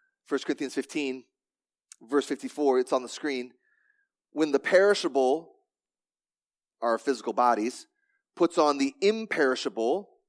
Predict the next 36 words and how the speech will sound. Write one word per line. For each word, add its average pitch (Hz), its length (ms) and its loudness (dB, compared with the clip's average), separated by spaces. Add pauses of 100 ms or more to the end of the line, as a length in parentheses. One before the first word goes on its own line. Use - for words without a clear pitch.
(180)
our 113 160 0
future 175 400 -8
bodies, 101 560 -2 (1300)
resurrected 135 680 0
bodies, 113 480 -2 (200)
"and 147 220 -2
the 135 60 0
mortal 165 500 6
puts - 260 -2
on 147 220 0
immortality, 147 1000 0 (340)
then 190 400 4
shall 226 200 4
come 220 220 -2
to 208 80 4
pass 170 360 0
the 170 100 -6
saying 165 380 -2
that 156 120 2
is 147 100 -4
written, 117 320 -2 (360)
'Death 202 340 6
is 170 180 0
swallowed 165 420 2
up 160 120 0
in 151 100 -8
victory.' 117 480 -2 (320)
O 147 120 6
death, 175 440 4
where 180 420 2
is 196 120 6
your 170 100 4
victory?" 160 360 -4
Great 165 420 0
rhetorical 147 400 -2
question. 87 460 -8